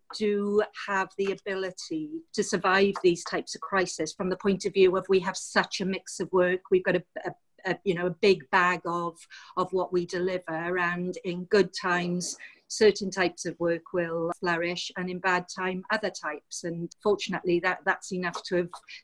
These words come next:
kept us standing throughout the time. I, I think for us, though, one of the big things I would say is that over the last period of twelve, thirteen weeks of lockdown, one of the things that we've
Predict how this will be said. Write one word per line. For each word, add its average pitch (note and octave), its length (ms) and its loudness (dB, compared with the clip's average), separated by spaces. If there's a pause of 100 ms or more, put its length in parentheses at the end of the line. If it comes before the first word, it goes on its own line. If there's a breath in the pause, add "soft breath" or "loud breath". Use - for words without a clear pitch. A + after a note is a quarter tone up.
kept - 280 -2
us E3+ 200 0
standing F3+ 680 -2
throughout F3 400 -4
the F3 60 -8
time. E3 580 -6 (340 loud breath)
I, - 160 -2
I C4+ 80 4
think E4 260 -2
for C4+ 180 4
us, A#3+ 320 2
though, F3 180 0
one G3 180 0
of - 100 -10
the A3 140 -6
big A#3 220 2
things G3 320 -6
I F#3 160 -2
would F3+ 200 -2
say E3 340 -6
is E3+ 280 -4
that F#3 260 -6 (640 soft breath)
over B3 320 4
the G3+ 120 0
last F#3+ 580 -2 (140)
period F#3+ 560 2
of F3 260 0 (640)
twelve, F3+ 320 0
thirteen F3+ 540 -2
weeks F3+ 240 -4
of F#3 80 -4
lockdown, F#3 720 -4
one G#3+ 200 4
of A3+ 100 0
the A#3+ 80 -2
things G#3 320 -2
that G#3 140 -2
we've F#3+ 320 2